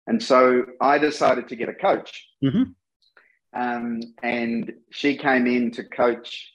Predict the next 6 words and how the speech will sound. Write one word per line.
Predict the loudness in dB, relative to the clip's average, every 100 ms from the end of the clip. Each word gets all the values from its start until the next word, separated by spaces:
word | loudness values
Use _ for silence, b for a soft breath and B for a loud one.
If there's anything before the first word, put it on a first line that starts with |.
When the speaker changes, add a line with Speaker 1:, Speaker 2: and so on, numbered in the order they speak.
| _ -8
Speaker 1:
uh, | -6 -6 -8 -12 -16 _ _ _
me | 2 4 6 4
and | 0 -4 -2
my | -2
business. | 0 -2 -4 -6 -8 -12 -20 -20 -20 _
And | -6 -4 -2 -2 -4 -8